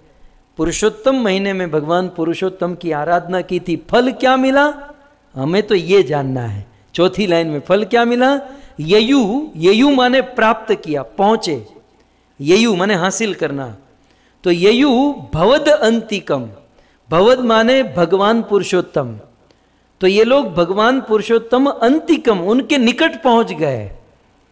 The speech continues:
पुरुषोत्तम व्रत का पालन करने से ययु भवद, भवद बहुवचन में, ये सब लोग अंतिकम भगवान के निकट पहुंच गए। सो इंद्रद्युम्न, शतद्युम्न,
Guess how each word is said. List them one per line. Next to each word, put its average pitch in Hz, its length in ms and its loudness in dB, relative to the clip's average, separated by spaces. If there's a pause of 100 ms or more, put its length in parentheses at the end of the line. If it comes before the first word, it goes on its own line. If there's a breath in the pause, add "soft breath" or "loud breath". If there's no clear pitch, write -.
(560 soft breath)
पुरुषोत्तम 226 680 0
व्रत 226 300 0
का 202 100 2
पालन 185 380 -2
करने 160 400 -6
से 208 200 -2
ययु 185 540 0
भवद, 175 480 0
भवद 170 340 0
बहुवचन 214 580 0
में, 170 240 -4 (340 loud breath)
ये 185 140 0
सब 202 220 -4
लोग 233 460 0 (380 loud breath)
अंतिकम 226 520 -2
भगवान 185 480 0
के 208 140 -4
निकट 170 400 -6
पहुंच 131 300 -8
गए। 135 380 -10 (1600 soft breath)
सो 156 240 -4
इंद्रद्युम्न, 175 840 2
शतद्युम्न, 151 1000 -2